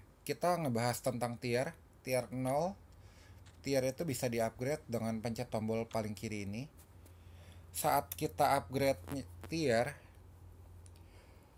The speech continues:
barang yang dibutuhin untuk upgrade suatu tier itu berubah-ubah.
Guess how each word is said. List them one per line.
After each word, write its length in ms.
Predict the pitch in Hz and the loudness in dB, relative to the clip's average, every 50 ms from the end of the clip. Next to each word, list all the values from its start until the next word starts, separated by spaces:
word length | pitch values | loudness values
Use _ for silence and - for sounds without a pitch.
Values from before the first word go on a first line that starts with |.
| - - | -10 0
barang 400 | - 143 143 143 151 156 151 151 | 2 2 4 4 2 -2 -2 -2
yang 80 | 151 | -2
dibutuhin 400 | 143 139 143 139 - 156 156 139 | -2 -2 -2 -2 0 0 0 0
untuk 240 | 143 143 139 - - | 0 -2 -4 -4 -4
upgrade 400 | - 131 127 - 131 139 139 - | -4 -4 -2 -2 -2 -2 -2 0
suatu 240 | - 139 131 - 143 135 | 0 0 0 0 -4 -4
tier 240 | - 143 143 135 139 | -2 -2 -2 0 -2
itu 160 | 143 - 190 | -2 -4 -2
berubah-ubah. 640 | 175 147 135 127 123 123 127 131 139 135 120 107 101 | 0 0 2 2 2 0 0 0 0 0 0 0 0